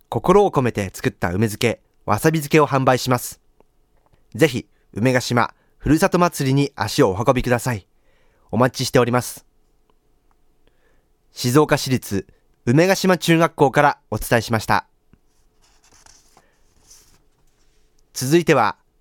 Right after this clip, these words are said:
静岡市立清沢小学校からお伝えします。皆さん、こんにちは。私たちは清沢小児童会です。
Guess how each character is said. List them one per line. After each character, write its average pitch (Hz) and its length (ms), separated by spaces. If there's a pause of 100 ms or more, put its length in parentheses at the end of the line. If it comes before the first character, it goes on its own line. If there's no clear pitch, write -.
(120)
静 143 320
岡 190 160
市 165 140
立 101 380 (280)
清 185 240
沢 214 200
小 190 180
学 185 180
校 135 160
か 147 100
ら 127 220
お 107 80
伝 113 200
え - 20
し - 120
ま 98 100
す。 - 220 (1400)
皆 135 200
さ 143 120
ん、 101 80
こ 113 140
ん 127 40
に 147 120
ち 143 100
は。 131 200 (840)
私 139 300
た 139 100
ち 117 100
は 101 220 (340)
清 143 220
沢 170 220
小 147 240
児 110 120
童 143 140
会 139 160
で 123 100
す。 - 220